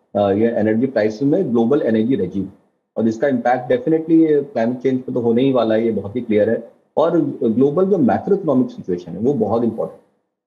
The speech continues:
कि मैक्रो इकोनॉमिक situation का मतलब है जो हम पहले, अभी discussion चल रहे हैं कि world एक रिसेशन की तरफ जा रहा है, अ, India में भले ही नहीं हो, we might be a five,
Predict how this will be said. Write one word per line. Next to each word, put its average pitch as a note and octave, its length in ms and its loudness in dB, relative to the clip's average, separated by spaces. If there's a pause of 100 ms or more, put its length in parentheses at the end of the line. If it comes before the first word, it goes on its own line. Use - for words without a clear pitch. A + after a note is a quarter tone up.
कि C#3 120 2
मैक्रो C3+ 240 2
इकोनॉमिक D#3 320 0
situation C3 420 0
का D3 80 2
मतलब C#3 320 0
है C#3+ 100 4
जो D3 60 0
हम B2+ 200 -2 (200)
पहले, A#2 160 0
अभी C3+ 340 2 (200)
discussion A#2 400 -2
चल A#2+ 200 0
रहे C3 100 2
हैं C3 80 0
कि A2 60 -2
world A#2+ 180 2
एक A2+ 80 0
रिसेशन G#2+ 400 -2
की C#3 60 2
तरफ A#2+ 200 0
जा A2 140 2
रहा G#2 220 0
है, G#2 360 0 (300)
अ, A2+ 40 0
India C3 360 2
में D#3 140 0
भले B2+ 180 0
ही D#3 60 2
नहीं D3 160 2
हो, C#3+ 120 0
we C#3 80 2
might A#2+ 240 0
be C3 120 -2
a C#3+ 100 2
five, A#2 180 0